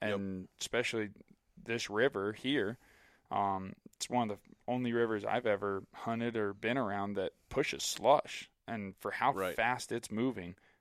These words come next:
Speaker 2: it pushes a lot of slush. I mean, there's days, um, that Nick's told me where they'll show up on the river, and you can't hunt the river 'cause
Speaker 1: Yeah.
Speaker 2: it's just so full of slush,
Speaker 1: Yep.
Speaker 2: and they either have to go to a field hunt or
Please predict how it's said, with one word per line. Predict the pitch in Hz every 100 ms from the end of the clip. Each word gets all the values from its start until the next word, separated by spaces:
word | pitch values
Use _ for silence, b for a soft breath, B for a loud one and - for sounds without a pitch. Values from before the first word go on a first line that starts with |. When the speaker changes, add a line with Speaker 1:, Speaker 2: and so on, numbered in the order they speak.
| -
Speaker 2:
it | 135 -
pushes | - 110 101 95 - 107
a | 95
lot | 92 95 95 92 101 101
of | -
slush. | 101 95 -
I | 95
mean, | 95
there's | 101 120 107
days, | 104 110 113 104 B B B B B -
um, | 101 95 90 87 95 - _
that | 110 104 -
Nick's | 107 - -
told | 107 117
me | 120 98
where | 95
they'll | 98 113
show | - 104
up | 107 -
on | 107
the | 101
river, | 98 101 120 135 b b b b b b _ -
and | 104 95 - _ - _ -
you | 101
can't | - 110
hunt | 107 107
the | 104
river | 104 127
'cause | - 110
Speaker 1:
Yeah. | 104
Speaker 2:
it's | 104 -
just | 107 -
so | - - 107 104 104
full | - 113 98
of | 92
slush, | - 113 117 110 113
Speaker 1:
Yep. | 104
Speaker 2:
and |
they | 110
either | 104 104
have | 101
to | -
go | 107
to | 104
a | 98
field | - 110 113
hunt | 120 123 156 147
or | 107